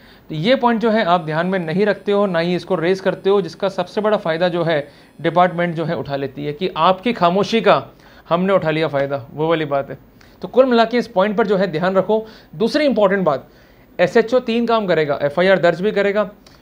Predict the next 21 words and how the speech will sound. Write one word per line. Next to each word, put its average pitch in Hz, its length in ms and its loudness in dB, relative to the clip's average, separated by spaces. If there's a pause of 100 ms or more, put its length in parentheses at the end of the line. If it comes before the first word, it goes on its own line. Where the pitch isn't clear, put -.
(120)
उसकी 220 300 -4
कॉपी 208 300 2
free 214 200 0
of 214 160 2
cost 196 200 0
परिवादी 185 420 2
को 202 120 0
देगा, 202 260 2
और 214 100 2
तीसरी 226 340 -4
बात, 202 220 0
मौके 170 320 -2
पर 185 160 -2
इन्वेस्टिगेशन 175 580 -4
के 196 80 0
लिए 196 140 2
या 180 140 2
तो 185 80 -4
खुद 196 140 -2
प्रोसीड 196 360 0
करेगा 190 360 2